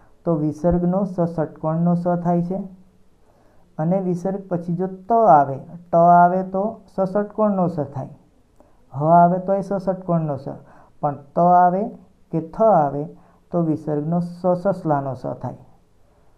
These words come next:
ફરી કે વિસર્ગ પછી ટ આવે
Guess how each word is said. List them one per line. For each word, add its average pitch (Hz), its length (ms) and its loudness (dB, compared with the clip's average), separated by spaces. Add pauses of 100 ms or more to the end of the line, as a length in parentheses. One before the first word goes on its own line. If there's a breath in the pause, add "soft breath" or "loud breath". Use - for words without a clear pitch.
(160)
ફરી 175 280 -2 (480 soft breath)
કે 156 80 -4
વિસર્ગ 175 420 -4 (100)
પછી 175 360 -4 (400)
ટ - 40 2
આવે 175 480 4